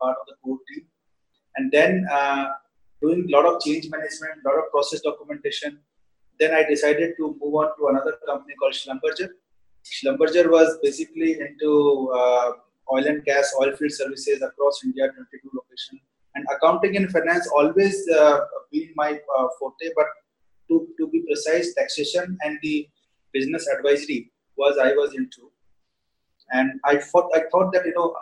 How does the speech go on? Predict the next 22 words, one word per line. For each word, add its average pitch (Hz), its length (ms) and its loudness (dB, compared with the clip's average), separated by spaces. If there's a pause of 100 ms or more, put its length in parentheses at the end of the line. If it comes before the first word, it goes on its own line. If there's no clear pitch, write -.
(220)
how 196 320 4
accountant 170 640 -6 (100)
burn 160 240 0
their 160 220 0
midnight 139 320 -6 (120)
oil. 120 200 0 (160)
I 135 60 -2
always 147 340 -2
used 160 180 -16
to 151 60 -4
wonder 131 360 2 (500)
from 131 120 -12
my 135 100 -12
initial 135 440 -4
days 139 180 -8
that, 135 160 -4
you 131 80 -20
know, 143 120 -16
we 143 140 -10
did 151 180 -10
chartered 143 260 0
accountancy. 131 520 -8